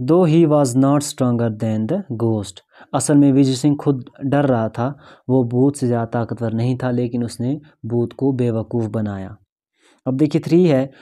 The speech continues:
"Why did विजय सिंह ask the ghost to accompany him to, uh, town next day?" यानी विजय सिंह ने भूत से क्यों कहा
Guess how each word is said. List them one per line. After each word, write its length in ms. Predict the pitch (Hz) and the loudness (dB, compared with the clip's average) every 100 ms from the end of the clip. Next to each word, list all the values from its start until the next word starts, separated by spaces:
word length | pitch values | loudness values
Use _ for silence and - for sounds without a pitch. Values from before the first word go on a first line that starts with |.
| - - | -20 -4
"Why 340 | 131 147 190 202 | 0 2 2 4
did 180 | 214 | 2
विजय 300 | 170 170 175 | 4 4 4
सिंह 320 | 175 - 165 160 - 143 | 2 2 2 0 -4 0
ask 420 | 131 131 151 - 139 | 2 4 2 -2 -4
the 160 | 131 120 127 | -2 0 2
ghost 440 | 120 113 135 - - _ _ 139 | 2 2 -2 -6 -16 _ _ 0
to 60 | 143 - | 0 -2
accompany 600 | 135 143 143 143 147 143 127 | -2 0 0 2 2 4 4
him 140 | 127 139 - - | 2 0 -6 -4
to, 220 | 120 120 - _ _ _ _ - | -2 -2 -8 _ _ _ _ -10
uh, 200 | 123 117 117 139 | -6 -4 -4 0
town 320 | 139 127 127 143 _ | 0 2 0 -4 _
next 420 | 117 127 123 - - | -2 0 0 -4 -6
day?" 160 | 104 101 _ - | -8 -10 _ -2
यानी 220 | 135 147 | 2 4
विजय 260 | 139 147 160 | 4 4 4
सिंह 300 | 156 139 135 | 2 2 2
ने 120 | 135 | 2
भूत 320 | 117 131 135 | 2 2 2
से 120 | - | 0
क्यों 260 | 123 139 143 | 0 4 4
कहा 360 | 139 113 123 | 2 -2 -4